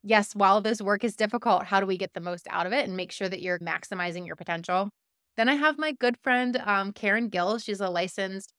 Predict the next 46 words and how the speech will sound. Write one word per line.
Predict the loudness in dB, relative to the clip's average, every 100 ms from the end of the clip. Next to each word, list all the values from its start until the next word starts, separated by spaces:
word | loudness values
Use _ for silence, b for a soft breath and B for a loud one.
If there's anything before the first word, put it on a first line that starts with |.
| _ _
therapist, | 4 4 4 0 0
and | -4
she | -2 -4
comes | 2 2 4
on | 4 2 -2 -10 _ _ _ _ _ _
for | 0 4 4
an | 2 0
expert | -2 -4 -2 -2 -2 -10 _ _
guest | 0 0 -2
interview. | -4 -4 -4 -4 -4
We | -6 -8 -6
talk | -2 -4 0
all | 0 2
about | 4 4 4 0 -8 _ _ _
how | 4 6 4
E | 4
R | 4 4
P | 2
is | 0
for | 0
life | 2 2 0
and | -6 0
how | 2
to | 2
make | -2 -2
it |
a | -2
lifestyle | 0 -2 -2 -2 -2 0 -4 -4
and | -4 -4 -6 -10 -14
how | 4 6 6 2 2
that | 2
doesn't | 2 2
have | 2 0
to |
be | -2
as | -2
daunting | 0 -2 -4 -8
as | -10 -10
you |
think. | -6 -4 -4
It's | -4
actually | -6 -6 -6 -6
a |
really | -6 -8
cool | -10 -10
thing | -8 -4 -2 -4